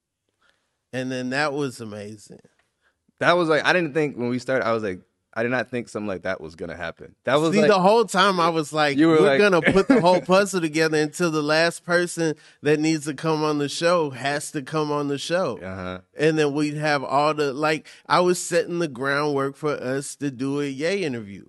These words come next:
Speaker 1: That's what I thought.
Speaker 2: That ambition, like, that was crazy. I'm
Speaker 1: Also, we called him Ye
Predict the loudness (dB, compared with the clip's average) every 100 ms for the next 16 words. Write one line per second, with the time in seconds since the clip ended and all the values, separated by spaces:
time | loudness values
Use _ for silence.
0 | _ -2 0 2 2 2 2 2 -6 -8
1 | -14 _ _ _ _ _ _ _ _ _
2 | _ _ _ _ _ -10 -6 -6 -6 -8
3 | -8 -10 -6 -6 -6 -10 -10 -12 -20 _
4 | _ _ _ -2 0 2 2 2 0 0
5 | 0 0 0 -2 -2 0 0 -2 -6